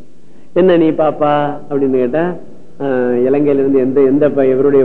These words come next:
புள்ள பொண்ணு இது? ஆஹா, இலங்கையில இருந்து சிவஜி இப்ப இல்ல, அப்போ. அது யார் சொன்ன? புத்தன்.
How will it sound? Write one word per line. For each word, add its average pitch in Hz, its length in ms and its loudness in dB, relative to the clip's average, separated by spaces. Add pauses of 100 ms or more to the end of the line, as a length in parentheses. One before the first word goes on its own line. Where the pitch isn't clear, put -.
புள்ள 131 300 0
பொண்ணு 131 240 0
இது? 165 120 0 (2750)
ஆஹா, 151 200 0 (160)
இலங்கையில 139 360 4
இருந்து 107 220 -2 (120)
சிவஜி 151 300 4 (100)
இப்ப 170 260 0
இல்ல, 135 120 2 (560)
அப்போ. 131 420 -2 (1800)
அது 113 160 -2
யார் 123 260 0
சொன்ன? 123 220 2 (1400)
புத்தன். 117 600 0